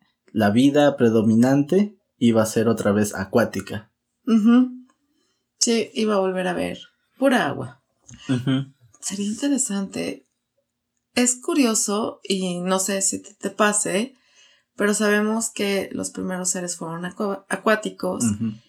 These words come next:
Speaker 2: y que podríamos decirse que venimos del agua.
Speaker 1: Sí.
Speaker 2: Pero no podemos respirar bajo el agua. Entonces es
Speaker 1: Claro.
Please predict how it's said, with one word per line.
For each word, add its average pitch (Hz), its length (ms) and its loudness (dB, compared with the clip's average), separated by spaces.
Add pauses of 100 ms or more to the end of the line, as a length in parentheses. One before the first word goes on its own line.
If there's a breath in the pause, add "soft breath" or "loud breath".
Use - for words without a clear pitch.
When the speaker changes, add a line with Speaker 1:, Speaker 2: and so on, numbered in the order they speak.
(220 loud breath)
Speaker 2:
y 190 160 -6
que 185 100 -2
podríamos 190 640 -4
decirse 190 480 -4
que 196 140 -8
venimos 202 380 -4
del 196 180 -2
agua. 190 460 -2 (260)
Speaker 1:
Sí. - 140 -4 (600)
Speaker 2:
Pero 185 220 0
no 202 120 0
podemos 220 400 -2
respirar 180 440 0
bajo 190 240 -4
el - 100 0
agua. - 460 -6 (180)
Entonces 208 760 -2
es 196 100 2
Speaker 1:
Claro. 101 320 0